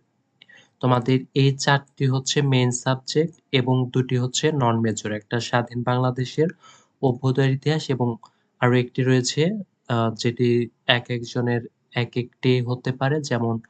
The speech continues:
সমাজকর্ম, সমাজবিজ্ঞান এবং, আহ, রাজনৈতিক তত্ত্ব। তো তোমাদের ইতিহাস বিভাগের সকল সাবজেক্টের চূড়ান্ত সাজেশনের পিডিএফ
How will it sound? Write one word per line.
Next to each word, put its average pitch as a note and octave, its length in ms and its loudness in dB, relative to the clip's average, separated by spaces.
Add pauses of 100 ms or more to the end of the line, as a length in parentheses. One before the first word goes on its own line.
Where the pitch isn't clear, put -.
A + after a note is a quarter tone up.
(320)
সমাজকর্ম, B2+ 800 2
সমাজবিজ্ঞান B2+ 960 0 (280)
এবং, B2 320 2 (880)
আহ, A2+ 200 -2
রাজনৈতিক B2+ 640 2
তত্ত্ব। G#2 460 -8
তো A#2+ 120 -2
তোমাদের C3 580 0
ইতিহাস C3 420 0
বিভাগের C#3 460 0 (420)
সকল D3 520 2
সাবজেক্টের B2 840 -2 (100)
চূড়ান্ত C#3+ 520 2
সাজেশনের A#2 720 0 (160)
পিডিএফ A2 400 0